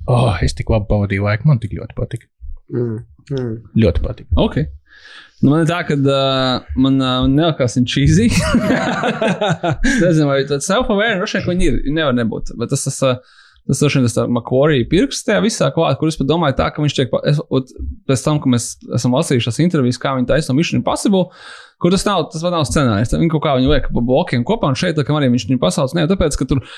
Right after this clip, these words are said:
Speaker 3: izdomā interesantu sižetu, ko man tajā filmā
Speaker 2: Jā.
Speaker 3: darīt. Tas nav par to, tas ir par to, vai tur, tā kā, nu, šitais te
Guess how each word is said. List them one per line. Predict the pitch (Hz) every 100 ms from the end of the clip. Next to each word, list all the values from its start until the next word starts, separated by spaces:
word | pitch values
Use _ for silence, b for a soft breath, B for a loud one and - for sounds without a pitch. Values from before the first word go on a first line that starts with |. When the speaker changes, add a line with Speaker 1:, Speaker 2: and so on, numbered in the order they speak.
| 147
Speaker 3:
izdomā | 214 202 170 165
interesantu | 220 - 151 135
sižetu, | 240 208 156
ko | 156 196
man | 160
tajā | 143 131
filmā | 185 165
Speaker 2:
Jā. | 156
Speaker 3:
darīt. | 208 135 190
Tas | 190
nav | 214 226 214 196 151
par | 151 135
to, | 196 185
tas | 160
ir | 156
par | 143
to, | 175 190
vai | 170
tur, | 131 143 135
tā | 139
kā, | 139 131
nu, | - 156
šitais | 160 170 135 120
te | 165